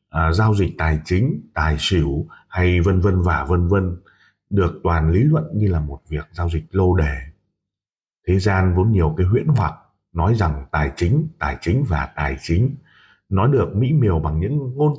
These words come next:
từ như là đầu tư, rồi đẳng cấp, rồi trình độ. Nhưng thứ mà Đào nghe từ Toàn thường nói là một cuộc chơi, là một hành trình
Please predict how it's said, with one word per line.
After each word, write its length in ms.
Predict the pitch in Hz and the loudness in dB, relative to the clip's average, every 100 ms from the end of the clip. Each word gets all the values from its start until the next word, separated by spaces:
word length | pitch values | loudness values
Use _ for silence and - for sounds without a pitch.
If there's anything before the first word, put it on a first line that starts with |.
| - | 0
từ 300 | 95 85 67 _ - | 0 0 -4 _ -4
như 120 | 110 | 0
là 140 | 98 | 0
đầu 420 | 80 87 85 80 - | 0 0 2 0 0
tư, 260 | 127 135 123 - _ _ _ _ _ _ _ _ _ _ _ _ - | 2 2 0 -8 _ _ _ _ _ _ _ _ _ _ _ _ -2
rồi 500 | 110 90 92 85 78 71 65 80 | 0 2 2 2 2 -2 -6 -4
đẳng 280 | 82 73 67 - | -6 -6 -10 -4
cấp, 100 | 156 - | -4 -4
rồi 220 | 82 78 76 - | 0 0 0 -2
trình 300 | 78 69 67 | -2 -2 -2
độ. 340 | 76 - - _ _ _ _ _ _ - | -2 -4 -12 _ _ _ _ _ _ -2
Nhưng 400 | 95 95 92 90 | 0 2 0 0
thứ 220 | 95 113 | 0 2
mà 140 | 127 | 2
Đào 300 | 78 78 71 76 | 0 0 0 -2
nghe 220 | 92 90 | 0 0
từ 160 | 90 76 - | -2 -4 -2
Toàn 380 | 76 71 67 67 _ _ _ _ - | -2 -4 -8 -18 _ _ _ _ -4
thường 280 | 101 92 73 | 0 0 0
nói 300 | 73 69 107 131 | -2 -2 -2 -2
là 140 | 78 | -4
một 180 | 71 64 | -6 -8
cuộc 280 | - 87 - - | -4 -4 -4 -2
chơi, 340 | 104 104 98 - - - | 2 2 0 -8 -20 -8
là 120 | 80 | -2
một 180 | 85 78 | 0 2
hành 440 | 85 95 82 78 78 | 2 2 2 0 0
trình 460 | 98 90 78 76 | 0 2 0 -4